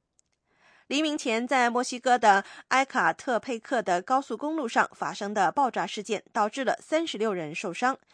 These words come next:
并损毁了十五辆汽车和二十七所住宅。官方说，死者中包括了八名儿童。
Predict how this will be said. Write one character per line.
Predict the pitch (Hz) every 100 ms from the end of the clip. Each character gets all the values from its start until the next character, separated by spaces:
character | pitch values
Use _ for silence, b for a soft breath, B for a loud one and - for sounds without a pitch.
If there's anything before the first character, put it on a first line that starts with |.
| B B -
并 | 285 269
损 | 277 285
毁 | 302 190
了 | 185 -
十 | - 262
五 | 202
辆 | 208 190
汽 | 180 202
车 | - 269 - B B
和 | - 202 220
二 | - 294
十 | 240
七 | - 277
所 | - -
住 | - 180
宅。 | 160 143 156 _ _ _ _ _ _ b b b b -
官 | 226
方 | 226 214
说， | 233 226 B B -
死 | - 330
者 | 233
中 | 262 269
包 | 294 320
括 | 320 254
了 | 170
八 | 170 320
名 | 269 190
儿 | 160
童。 | 156 165 151